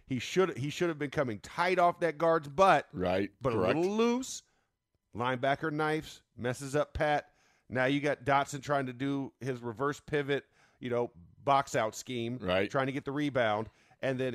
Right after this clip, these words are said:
Speaker 1: Ebron is there, and Ebron's just
Speaker 2: He
Speaker 1: lost in the, lost in the sauce.
Speaker 2: So he, he, he is in there piling up things, and now you got Najee
Speaker 1: Yeah.
Speaker 2: looking for a hole that, that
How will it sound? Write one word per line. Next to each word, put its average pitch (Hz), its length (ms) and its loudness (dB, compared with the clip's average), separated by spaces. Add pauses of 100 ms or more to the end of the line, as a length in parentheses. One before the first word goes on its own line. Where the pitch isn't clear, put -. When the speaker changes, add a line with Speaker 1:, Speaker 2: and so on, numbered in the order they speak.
Speaker 1:
Ebron 135 500 0
is 113 140 -6
there, 113 280 0
and 101 200 -8
Ebron's 113 540 -2
just 107 320 -6 (260)
Speaker 2:
He 104 60 -10
Speaker 1:
lost 107 280 -2
in 104 120 -8
the, 95 160 -8
lost 107 300 -4
in 110 80 -10
the 98 60 -8
sauce. 85 460 -8 (100)
Speaker 2:
So 90 220 -2
he, 120 180 4
he, 120 240 0 (120)
he 123 280 -2 (160)
is 107 320 -4
in 123 200 0
there 92 200 2
piling 107 500 -2
up 92 200 -6
things, 85 320 -8
and 123 180 -4
now 127 220 2
you 151 160 -4
got 110 300 -2 (260)
Najee 123 380 0
Speaker 1:
Yeah. 113 60 -2
Speaker 2:
looking 123 260 -2
for 117 240 -2
a - 20 2
hole 117 280 0
that, 95 200 -2
that 101 180 -2